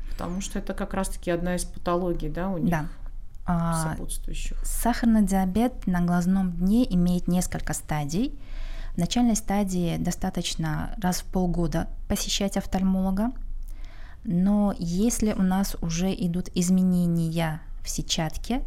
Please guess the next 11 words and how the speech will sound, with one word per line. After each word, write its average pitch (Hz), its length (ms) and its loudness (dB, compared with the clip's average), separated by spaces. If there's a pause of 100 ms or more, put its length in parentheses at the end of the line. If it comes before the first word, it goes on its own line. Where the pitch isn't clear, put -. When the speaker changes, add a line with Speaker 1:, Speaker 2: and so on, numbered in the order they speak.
(380)
Speaker 2:
то, 185 180 -2
естественно, 214 720 0
намного 165 460 0
чаще, - 420 -2
хотя - 300 -2
бы 170 320 2
раз 156 320 -2
в - 0 -
месяц - 580 -2
человек 156 280 -6
подходит 165 640 -2